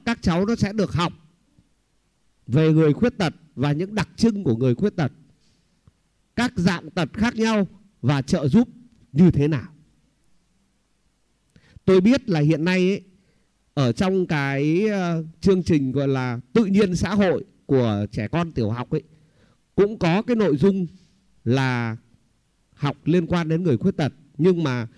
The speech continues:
hình như nó chỉ có một hai tiết trong cả một năm học thôi. Đấy. Thì do vậy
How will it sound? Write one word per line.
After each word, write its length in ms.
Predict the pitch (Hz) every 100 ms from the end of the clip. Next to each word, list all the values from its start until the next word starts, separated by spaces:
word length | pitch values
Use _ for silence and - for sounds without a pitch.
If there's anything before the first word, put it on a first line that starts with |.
| _ -
hình 220 | 143 139
như 140 | 190
nó 140 | 160 180
chỉ 140 | 143
có 100 | 120
một 240 | 160 170 -
hai 220 | 147 175
tiết 240 | - 240 277 -
trong 200 | 185 160
cả 160 | 143 110
một 100 | 117
năm 220 | 160 156
học 180 | 123 -
thôi. 120 | 147 - - _ _ _ _ _ _ _ _ _ _ _ _ _ _ _ _ _ _ _ _ _ _ _ _ -
Đấy. 260 | 101 135 180 - _
Thì 160 | 147 147
do 200 | 202 208
vậy 260 | 202 -